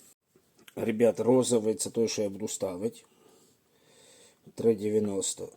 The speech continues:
Оцей, е, с-, посередині — це розряджений, старий.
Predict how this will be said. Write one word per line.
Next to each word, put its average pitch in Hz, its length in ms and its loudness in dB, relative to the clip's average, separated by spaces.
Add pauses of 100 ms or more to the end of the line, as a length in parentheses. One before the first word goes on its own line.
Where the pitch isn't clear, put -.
Оцей, 113 600 4
е, 95 80 -2
с-, - 180 -2
посередині — 107 800 2
це 104 260 2
розряджений, 101 880 -2 (120)
старий. 110 640 -4